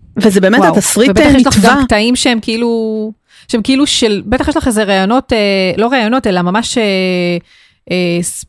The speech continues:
Speaker 2: כאילו, טקסטים של שעה ויותר בטח, שאת צריכה
Speaker 1: כן,
Speaker 2: לסדר,
Speaker 1: כן.
Speaker 2: כי אנשים
Speaker 1: לרוב,
Speaker 2: מדברים.
Speaker 1: רוב, בדיוק, לרוב ההקלטות הם
Speaker 2: Mm.
Speaker 1: שעה, שעה, שעה ושלושת רבעי, פחות או יותר.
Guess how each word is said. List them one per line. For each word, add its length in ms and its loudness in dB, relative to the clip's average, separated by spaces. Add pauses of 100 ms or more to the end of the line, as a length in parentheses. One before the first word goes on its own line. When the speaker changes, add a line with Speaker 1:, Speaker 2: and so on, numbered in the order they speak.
(140)
Speaker 2:
כאילו, 560 -6 (120)
טקסטים 420 -4
של 200 -2
שעה 680 -2
ויותר 460 0
בטח, 540 -8 (240)
שאת 180 -12
צריכה 160 -10
Speaker 1:
כן, 160 4
Speaker 2:
לסדר, 300 -2
Speaker 1:
כן. 180 2
Speaker 2:
כי 80 -6
אנשים 260 0
Speaker 1:
לרוב, 140 4
Speaker 2:
מדברים. 280 4
Speaker 1:
רוב, 180 2 (580)
בדיוק, 260 2
לרוב 300 2
ההקלטות 520 2
הם 80 4
Speaker 2:
Mm. 40 0
Speaker 1:
שעה, 360 0
שעה, 720 0 (640)
שעה 360 0
ושלושת 420 0
רבעי, 240 0
פחות 340 -4
או 40 4
יותר. 260 2